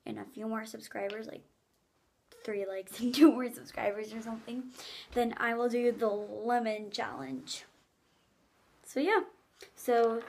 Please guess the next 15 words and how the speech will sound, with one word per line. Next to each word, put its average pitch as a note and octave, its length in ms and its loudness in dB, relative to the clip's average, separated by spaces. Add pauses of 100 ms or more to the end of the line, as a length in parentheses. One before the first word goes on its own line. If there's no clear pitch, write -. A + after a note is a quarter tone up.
(760)
I've A#3+ 240 10
already, C#4 500 4 (360)
I A3 100 2
picked C4 320 0
out B3+ 200 8
some A#3 320 -2
random A3+ 420 -2
flavors B3 540 6
from A#3 160 -8
the A#3+ 60 -2
box. - 600 0 (500)
So F#3+ 380 -6 (1500)
I'm A3 320 -2
doing G3 320 -4 (100)
four. C4+ 380 8